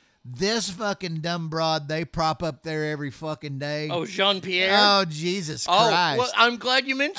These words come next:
Speaker 1: I
Speaker 2: that
Speaker 1: mean,
Speaker 2: because
Speaker 1: she is fucking horrible.
Speaker 2: Peter Doocy put it to her again yesterday.
Speaker 1: Uh, oh.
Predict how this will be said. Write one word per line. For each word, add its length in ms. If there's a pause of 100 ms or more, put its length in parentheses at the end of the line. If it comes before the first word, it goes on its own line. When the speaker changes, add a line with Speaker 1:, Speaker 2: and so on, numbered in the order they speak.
Speaker 1:
I 80
Speaker 2:
that 180
Speaker 1:
mean, 80
Speaker 2:
because 340
Speaker 1:
she 300
is 500
fucking 1000
horrible. 840
Speaker 2:
Peter 300
Doocy 460
put 180
it 160
to 160
her 120
again 320
yesterday. 760
Speaker 1:
Uh, 420
oh. 40